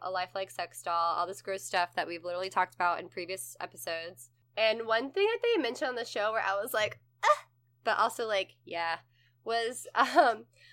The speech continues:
before the guy goes on the tour, his friend warns him that the whole tour is just gonna be thirty-year-old women. And it was, and he did, and it was just full of bachelorette parties. <laughs> But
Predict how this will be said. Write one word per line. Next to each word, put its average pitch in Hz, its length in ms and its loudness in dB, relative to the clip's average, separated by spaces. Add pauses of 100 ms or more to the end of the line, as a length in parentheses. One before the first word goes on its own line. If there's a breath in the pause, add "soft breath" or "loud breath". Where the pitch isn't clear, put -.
(160 soft breath)
before 277 280 2
the 370 140 2
guy 233 380 8
goes 220 220 -4
on 247 80 -6
the 233 80 -6
tour, 214 560 4
his 233 200 -6
friend 214 320 2
warns 196 360 -2
him 240 160 0
that 220 120 -4
the 214 100 0
whole 208 180 -2
tour 196 280 2
is 202 140 0
just 196 140 -8
gonna 202 180 -6
be 208 160 -6
thirty-year-old 190 580 0
women. 196 480 -2 (240)
And 262 200 4
it 262 140 4
was, 269 180 -2
and 254 120 2
he 277 120 0
did, 349 240 4
and 240 120 0
it 233 80 0
was 240 120 -2
just - 180 -10
full 233 200 0
of 240 140 -2
bachelorette 226 600 4
parties. 220 880 0
<laughs> - 60 -20 (120)
But 294 380 4